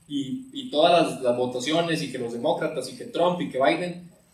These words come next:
aquí llegaba una línea de información que se transmitía. Vuelvo a lo mismo, esa línea de información venía de una sola fuente. Y entonces esa línea de información que decía, es que los latinos en Estados Unidos y los latinos en Europa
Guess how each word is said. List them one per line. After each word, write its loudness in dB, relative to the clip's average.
aquí 0
llegaba 6
una 2
línea 4
de 2
información -4
que -8
se -2
transmitía. 0
Vuelvo 6
a 8
lo 2
mismo, 0
esa -2
línea 4
de 0
información 0
venía 4
de 2
una -2
sola -4
fuente. -8
Y -2
entonces 4
esa 4
línea 2
de 4
información 0
que 0
decía, 2
es -4
que -4
los 6
latinos 2
en 2
Estados -2
Unidos -4
y -4
los -2
latinos -2
en -6
Europa 0